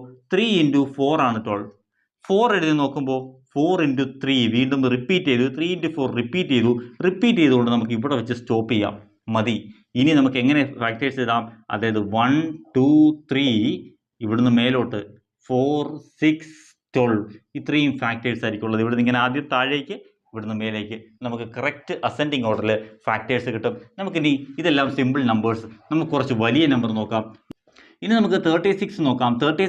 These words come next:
സിക്സിൻ്റെ ഫാക്ടേഴ്സ് ആണ് നമ്മൾ നോക്കാൻ പോകുന്നത്. തേർട്ടി സിക്സിൻ്റെ ഫാക്ടേഴ്സ് നോക്കുമ്പോൾ നോക്കിയേ, one into തേർട്ടി സിക്സ് എന്ന് എഴുതാം തേർട്ടി സിക്സിനെ. അല്ലേ? ടു into എത്ര എഴുതാം? ടു into eighteen എന്ന് എഴുതാം.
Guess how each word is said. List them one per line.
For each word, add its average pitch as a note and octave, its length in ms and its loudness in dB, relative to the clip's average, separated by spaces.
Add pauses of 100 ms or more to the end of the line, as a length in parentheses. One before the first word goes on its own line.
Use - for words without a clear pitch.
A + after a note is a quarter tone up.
സിക്സിൻ്റെ E3 360 -4
ഫാക്ടേഴ്സ് C3+ 480 -2
ആണ് C3 140 -4
നമ്മൾ A#2+ 140 -4 (100)
നോക്കാൻ B2 280 0
പോകുന്നത്. A2+ 260 -2 (300)
തേർട്ടി G#3 300 0
സിക്സിൻ്റെ G3 360 -4
ഫാക്ടേഴ്സ് C#3+ 420 -2
നോക്കുമ്പോൾ B2 340 2 (280)
നോക്കിയേ, D#3+ 280 2 (320)
one G3 180 2 (100)
into C3+ 180 0 (200)
തേർട്ടി B2 280 2 (100)
സിക്സ് - 220 -8
എന്ന് B2 140 2
എഴുതാം A2+ 260 0
തേർട്ടി A#2 220 -2 (100)
സിക്സിനെ. A#2 300 -4 (580)
അല്ലേ? D3 140 0 (380)
ടു A3+ 100 4 (160)
into D#3+ 180 4
എത്ര C#3+ 220 -2
എഴുതാം? B2 260 0 (160)
ടു F#3+ 80 -2 (160)
into C3 180 2 (260)
eighteen D#3+ 460 0
എന്ന് B2 160 2
എഴുതാം. A2 260 -2